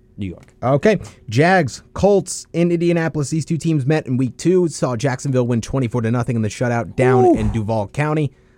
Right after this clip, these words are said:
Speaker 2: Uh, but Jags are going to Indy this time, and I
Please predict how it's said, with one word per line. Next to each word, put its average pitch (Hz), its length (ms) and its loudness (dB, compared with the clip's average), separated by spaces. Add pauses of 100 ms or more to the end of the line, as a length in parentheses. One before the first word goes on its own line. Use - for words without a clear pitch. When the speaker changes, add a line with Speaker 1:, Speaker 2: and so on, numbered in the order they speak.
(120)
Speaker 2:
Uh, 127 460 -2
but 139 320 0 (540)
Jags 135 320 0
are 123 40 -6
going 143 180 2
to 123 60 -2
Indy 117 180 0
this 95 160 -6
time, 98 300 -8 (120)
and 104 120 -8
I 98 40 -8